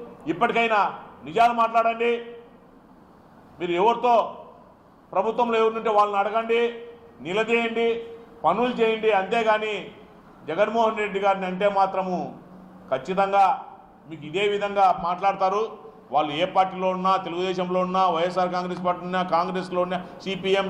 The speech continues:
సీపీఐ ఎవరు ఉన్నా కూడా, ఎక్కడ ఉన్నా కూడా ఖచ్చితంగా నువ్వు మాట్లాడే మాటలు అందరూ కూడా గమనిస్తూ ఉన్నారు. ఖచ్చితంగా నీకు బుద్ధి చెప్తారు.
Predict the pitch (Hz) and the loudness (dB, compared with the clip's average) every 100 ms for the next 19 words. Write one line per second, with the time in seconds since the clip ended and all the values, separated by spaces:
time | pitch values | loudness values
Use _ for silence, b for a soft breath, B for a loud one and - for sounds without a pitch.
0 | 185 185 190 196 175 170 196 190 185 202 | -4 -6 0 0 2 2 2 0 0 2
1 | 202 202 190 233 220 - - - - - | 2 0 2 4 4 0 -8 -18 -20 -20
2 | - - 160 220 208 190 202 220 208 196 | -18 -12 -6 0 2 2 2 2 2 2
3 | 233 226 160 - - - - - - - | 4 4 2 -4 -16 -20 -20 -20 -20 -20
4 | - - - - - - - - - - | -20 -20 -20 -20 -20 -20 -20 -20 -20 -20
5 | - - - - 135 143 196 208 202 202 | -20 -20 -20 -6 -4 -4 0 0 4 4
6 | 180 156 160 160 170 185 190 185 175 175 | 4 0 -6 -4 -2 0 0 0 0 -2
7 | 160 160 170 185 185 165 151 175 180 180 | -2 -6 -2 0 0 0 -2 -2 -2 2
8 | 160 156 156 214 151 147 - 180 175 175 | 2 2 0 -2 -6 -8 -4 -2 2 2
9 | 156 - - - 139 143 123 143 190 180 | 2 0 -10 -18 -16 -14 -12 -10 -4 -2
10 | 151 165 160 | 0 0 0